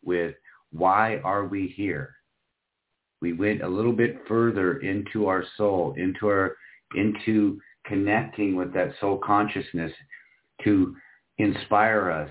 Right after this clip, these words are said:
and to bring us, ins-, to bring us clarity into our minds, into our bodies, into our lives about why did our soul, why did that part of us, that energy that lives on forever,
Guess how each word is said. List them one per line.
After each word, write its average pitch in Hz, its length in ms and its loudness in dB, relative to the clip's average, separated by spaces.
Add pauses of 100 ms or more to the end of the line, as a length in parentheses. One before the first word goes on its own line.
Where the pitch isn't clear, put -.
(140)
and 87 220 -10
to 101 100 -6
bring 104 360 -4
us, 98 220 -4 (1500)
ins-, 110 160 -6 (500)
to 104 80 -4
bring 117 300 4
us 107 160 2 (500)
clarity 110 840 2 (1400)
into 110 420 2
our 98 120 2
minds, 92 440 2
into 113 320 -2
our 90 140 0
bodies, 85 540 0
into 123 340 0
our 107 140 2
lives 98 420 0
about 87 320 -2
why 110 180 0
did 131 180 2
our 110 260 -2
soul, 98 340 -4 (300)
why 113 200 4
did 135 180 2
that 117 280 0
part 120 220 0
of 101 100 -2
us, 87 240 -4
that 95 220 -2
energy 117 580 0
that 95 180 -12
lives 113 240 -10
on 107 300 -8
forever, 95 560 -6